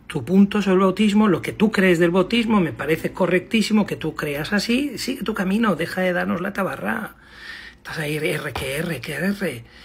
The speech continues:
Vamos a ver, el bautismo no es únicamente para el perdón de los pecados. El bautismo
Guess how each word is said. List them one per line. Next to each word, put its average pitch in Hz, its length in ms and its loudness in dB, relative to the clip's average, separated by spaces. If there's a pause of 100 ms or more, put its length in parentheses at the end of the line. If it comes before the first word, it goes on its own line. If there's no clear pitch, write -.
(320)
Vamos - 240 -6
a 175 80 -2
ver, 165 240 0
el 160 140 2
bautismo 147 600 -4
no 143 260 -4
es 254 420 0
únicamente 170 840 0
para 131 240 -8
el 123 60 -8
perdón 123 440 -8
de 120 100 -8
los 117 160 -10
pecados. - 640 -12 (440)
El - 140 -12
bautismo 139 720 -2